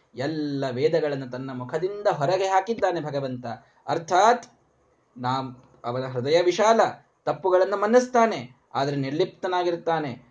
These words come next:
ದಂಡವನ್ನೂ ಕೊಡ್ತಾನೆ. ಯಾರು ಒಳಗೆ ಬರಬೇಕು ಅಂತಾರೋ ಅವರಿಗೆ ತನ್ನ ವೇದಜ್ಞಾನವನ್ನ ಭಗವಂತ ತಾನು ನೀಡಿ ಅವರನ್ನ ತನ್ನ ಕಡೆಗೆ ತಾನು ಸೆಳೆದುಕೊಳ್ತಾನೆ. ಸೆಳೆದುಕೊಳ್ಳಲಿಕ್ಕೆ ಕೇವಲ ಜ್ಞಾನವಷ್ಟೇ ಯಾಕೆ, ಅವನ ಆ ಒಂದು ಸ್ವರೂಪವೇ ಅಷ್ಟು ಆಕರ್ಷಣವನ್ನ ಮಾಡ್ತದೆ.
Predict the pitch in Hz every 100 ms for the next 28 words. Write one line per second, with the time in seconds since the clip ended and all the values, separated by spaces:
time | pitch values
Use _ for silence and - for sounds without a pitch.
0 | _ 139 151 180 180 175 170 165 156 -
1 | 143 127 113 - _ 131 143 160 160 143
2 | 151 156 131 147 185 240 240 208 190 175
3 | 160 143 127 - - 147 160 147 139 135
4 | 131 123 160 226 214 185 175 156 139 135
5 | 127 127 139 139 131 127 123 127 127 147
6 | 214 208 214 - _ _ 135 135 127 123
7 | 123 120 120 127 156 151 135 120 120 135
8 | 165 170 139 135 131 127 127 _ _ -
9 | 160 202 214 233 214 214 208 - 202 233
10 | 233 226 202 226 254 240 226 226 214 190
11 | 185 170 160 - - 135 156 165 139 147
12 | 160 160 160 - 160 185 254 277 277 277
13 | 240 - 247 208 254 240 240 226 220 208
14 | 202 190 185 175 170 165